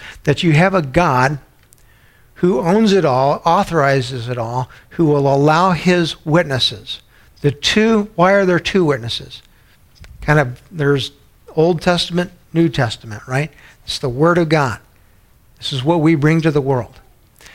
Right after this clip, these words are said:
And you and I bring this testimony, this witness to the world.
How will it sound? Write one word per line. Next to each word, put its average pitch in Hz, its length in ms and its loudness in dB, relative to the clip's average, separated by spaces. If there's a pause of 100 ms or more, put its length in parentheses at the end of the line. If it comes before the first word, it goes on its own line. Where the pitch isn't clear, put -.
(400)
And 143 160 2
you 170 160 4
and 175 100 2
I 165 140 2
bring 151 460 2
this 165 260 0
testimony, 131 640 -4
this 147 280 0
witness 160 420 0
to 147 160 -2
the 131 120 -4
world. 131 420 -2